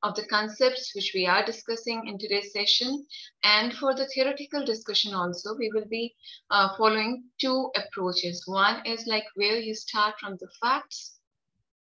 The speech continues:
That is when the client approaches you with a problem and you apply the irac method, and then you come to a conclusion. And then we will be adopting and applying a, a, a reverse approach also. This is reverse learning, where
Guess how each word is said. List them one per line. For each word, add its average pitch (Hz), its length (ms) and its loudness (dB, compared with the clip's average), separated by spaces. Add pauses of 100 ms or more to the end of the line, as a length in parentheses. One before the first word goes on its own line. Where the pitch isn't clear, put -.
(380)
That 196 140 4
is 226 280 4
when 208 240 4
the 214 100 -2
client 214 380 2
approaches 233 640 -2
you 240 260 0
with 202 180 -4
a 180 120 -6
problem 226 680 0
and 190 200 -2
you 185 140 -6
apply 208 340 -2
the 226 80 -6
irac 196 460 0
method, 220 500 -4 (460)
and 202 140 2
then 208 120 4
you 214 280 0 (240)
come 233 200 4
to 208 140 -4
a 180 140 -2
conclusion. 175 840 -4 (380)
And 202 180 2
then 214 340 0
we 233 140 0
will 240 140 0
be 240 200 0
adopting 208 720 -2 (240)
and 190 140 -2
applying 214 680 2 (600)
a, 196 160 4 (220)
a, 185 460 10
a 202 120 2
reverse 247 400 4
approach 185 460 -2
also. 175 380 -2
This 202 180 -4
is 190 260 -6
reverse 233 420 4
learning, 185 560 -2
where 190 380 2